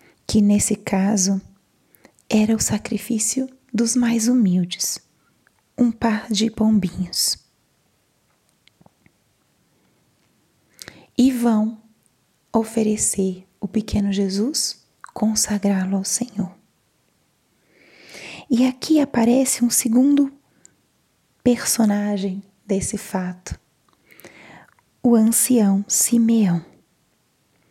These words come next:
justo e piedoso, e esperava a consolação de Israel.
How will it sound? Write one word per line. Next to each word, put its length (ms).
justo 460
e 40
piedoso, 680
e 60
esperava 800
a 20
consolação 800
de 120
Israel. 520